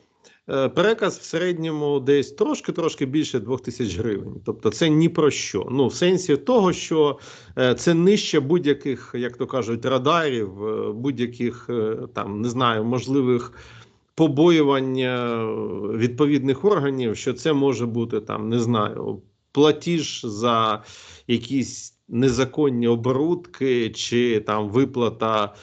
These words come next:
е, тіньової зарплати чи щось подібне. Все це, ну, більшість операцій — це звичайні, е, побутові потреби, коли там людина, там, родичам переказує кошти або там друзям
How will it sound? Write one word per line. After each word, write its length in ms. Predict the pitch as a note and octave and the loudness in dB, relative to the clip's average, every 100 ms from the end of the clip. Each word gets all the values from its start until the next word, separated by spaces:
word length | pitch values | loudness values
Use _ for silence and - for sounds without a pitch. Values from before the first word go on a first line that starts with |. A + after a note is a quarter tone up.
| - - _ _ | -20 -20 _ _
е, 200 | B2+ A#2 | -4 -2
тіньової 520 | A#2 C#3 C3+ C3+ C#3+ | 0 2 2 6 6
зарплати 720 | B2 A#2+ B2 B2 C#3 D3 C#3 A#2+ | 6 2 0 -2 0 0 -2 -10
чи 140 | A#2+ | -10
щось 260 | - C3 - | -8 -8 -4
подібне. 880 | C3+ B2 C#3+ D3 B2+ A#2+ A2+ G#2 G#2 A#2 A#2+ | -4 -2 -4 -4 -4 -2 -2 -4 -4 -4 -4
Все 220 | A#2+ F#3+ | 2 2
це, 460 | F#3+ - D#3+ D3 C#3+ C3+ B2+ | 2 -2 0 2 0 0 -2
ну, 120 | D#3+ | -2
більшість 540 | B2+ A2 G3 A3 F#3+ G3 | -2 2 2 2 2 0
операцій — 440 | F3 B3 F#4 - | -2 -2 -2 -4
це 180 | - F3 | -4 -2
звичайні, 640 | D3+ D3+ A3 A3 F#3+ E3+ F3 - - _ - - | -2 0 2 2 2 0 -2 -18 -20 _ -12 -6
е, 160 | C3 | -4
побутові 580 | B2+ D3 D#3+ D#3 G3 F3+ | -4 -2 2 6 8 6
потреби, 640 | E3 F3 F#3+ G#3 F#3 A#2 | 2 0 4 4 4 2
коли 280 | G2+ A#2+ B2 | 0 0 0
там 340 | A#2 A2+ G#2+ A2+ | 0 -2 0 0
людина, 840 | C3+ C#3+ F#3 D#3 C3 A#2 G#2+ G#2+ - A2 G#2+ | 2 4 2 2 0 0 -2 -4 -8 -10 -8
там, 200 | G#2 G2+ | -4 0
родичам 760 | A#2+ D#3 C3+ B2+ - A#2+ A2 F2+ _ | 6 6 6 2 0 -4 -6 -10 _
переказує 680 | A#2+ A#2 A#2 B2 A2+ G#2+ G#2+ | 0 0 0 0 0 0 -2
кошти 440 | - A2+ G2+ - | -2 -4 -4 -4
або 240 | A2 G#2+ A#2+ | -6 -4 -4
там 460 | A2+ G#2 G2+ G#2 G#2+ G#2 G2+ | -4 -4 -6 -8 -10 -8 0
друзям 720 | C3+ D3 A#2+ B2 A#2 G#2+ | 4 4 2 0 0 -4